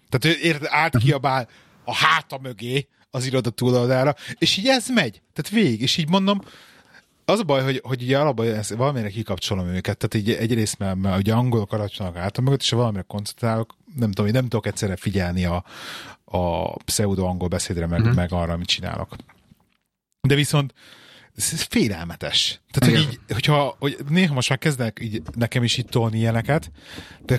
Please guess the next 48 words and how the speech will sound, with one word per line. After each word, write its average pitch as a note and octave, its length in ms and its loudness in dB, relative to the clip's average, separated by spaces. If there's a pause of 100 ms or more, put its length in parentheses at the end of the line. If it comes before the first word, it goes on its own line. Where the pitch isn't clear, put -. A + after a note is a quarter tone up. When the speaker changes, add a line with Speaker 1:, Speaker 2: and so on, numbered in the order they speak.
Speaker 1:
már D3+ 120 4
kezdik C3 280 0
észre, C3 160 -2
hogy C#3 100 0
nekem C3 180 0
azért B2 180 2
kétszer B2+ 320 0
oda A2 100 0
kell A#2 200 2
szólni, B2+ 360 2
vagy B2 160 2
oda B2 140 2
kell A#2 180 -2
állni A2+ 200 2
mögém, G#2 420 0 (260)
<laughs> - 280 -2
hogy D#3 200 2
így, C#3+ 180 -4
ö, D3+ 440 -2 (100)
konstatáljam, B2+ 640 0
hogy B2 100 4
hozzám A#2+ 360 2
beszélnek. A#2+ 600 0 (460)
Mert A#2 220 2
már B2 160 0
egyszer C3 200 0
párszor A#2+ 360 0
megpróbálták A2 580 0
azt, A2+ 140 -4
hogy A#2 80 2
így A2+ 140 2
az B2 240 2
iroda D#3 240 4
másik B2+ 340 -2
oldaláról, B2 500 0 (340)
mert C3+ 220 0
tudod, E3 200 2
hogy C#3+ 120 0
nem G#3+ 100 4
az C4 120 2
van, C3+ 80 4
hogy B2+ 140 2
neveden A#2 440 0
szólítanak, G#2 720 0 (640)
mert A2 140 4
az G#2 60 -2
ilyen B2 120 4
ritka, B2+ 460 -2